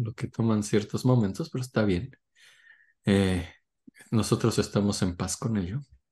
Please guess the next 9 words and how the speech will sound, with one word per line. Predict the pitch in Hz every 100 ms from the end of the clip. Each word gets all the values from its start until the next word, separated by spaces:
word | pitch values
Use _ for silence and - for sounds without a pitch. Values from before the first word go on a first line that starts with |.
| -
es | 107 -
lo | 107
que | 104
importa. | 90 101 - 120 - _ _ - - _ _ _ _ _ _
Y | - 147 139 139 135
quería | 147 190
que | 208
esa | 202 214 208
fuera | 208 180 180 185 180